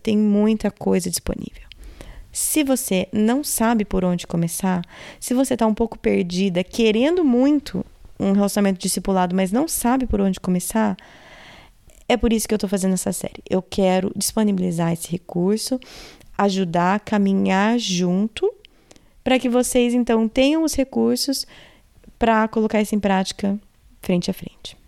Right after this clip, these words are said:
Não sei se isso fez sentido, espero que sim. Mas, pra começar, eu queria ler um pouquinho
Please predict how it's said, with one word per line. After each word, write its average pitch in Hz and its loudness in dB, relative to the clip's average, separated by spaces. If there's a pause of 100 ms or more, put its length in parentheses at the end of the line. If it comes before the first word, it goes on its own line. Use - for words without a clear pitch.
Não 220 -4
sei 185 -4
se - -6
isso - -4
fez 170 -4
sentido, - -6
espero 170 -4
que - -12
sim. - -10 (1120)
Mas, 302 2
pra 320 0
começar, 262 0
eu 240 2
queria 262 0
ler 233 0 (500)
um 359 -2
pouquinho 220 0